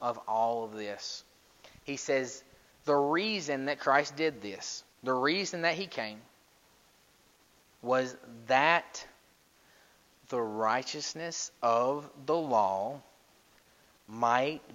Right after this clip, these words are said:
be fulfilled in us, who walk not after the flesh, but after the Spirit."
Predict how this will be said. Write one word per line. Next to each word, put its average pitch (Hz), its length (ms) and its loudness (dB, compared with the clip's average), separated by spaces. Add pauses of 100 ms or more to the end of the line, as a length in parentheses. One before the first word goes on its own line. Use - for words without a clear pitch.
(140)
be 117 260 -10
fulfilled 110 1040 -10 (840)
in 117 520 -10 (460)
us, - 560 -2 (440)
who 117 160 -6
walk 147 580 6 (340)
not 107 340 0
after 156 380 0
the 117 100 -8
flesh, - 720 -2 (1400)
but 120 200 0
after 104 340 0
the 113 100 -12
Spirit." - 680 -6